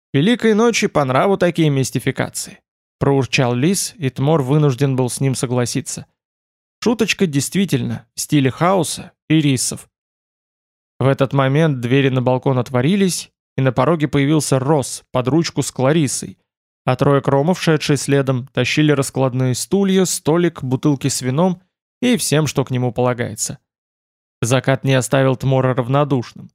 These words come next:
Рунная вязь, едва ее коснулись лучи заходящего светила, словно вскипела огненными сполохами и тут же замерцала красноватым светом.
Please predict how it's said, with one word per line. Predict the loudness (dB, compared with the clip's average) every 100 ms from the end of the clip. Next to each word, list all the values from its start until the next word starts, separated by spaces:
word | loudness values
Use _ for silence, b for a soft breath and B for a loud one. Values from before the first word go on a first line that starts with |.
| _ _ _ _
Рунная | 0 2 4 4 4
вязь, | 4 2 0 0
едва | -2 0 2
ее | 2 0
коснулись | -2 0 2 2 -2 -2
лучи | -2 0 0
заходящего | 0 0 0 0 0 -2 -4
светила, | -4 -6 -2 2 2 0 b _ _ _ _ _
словно | 0 2 2 0
вскипела | -2 -4 -2 2 2 2
огненными | 0 0 0 0 -2
сполохами | 0 0 0 -2 -10 -12 -18 _ _ _ _ -6
и |
тут | -2 0 4
же | 2
замерцала | 4 2 0 0 0 0
красноватым | 0 -4 -2 -2 -2 -2 -4
светом. | -2 -2 -2 -8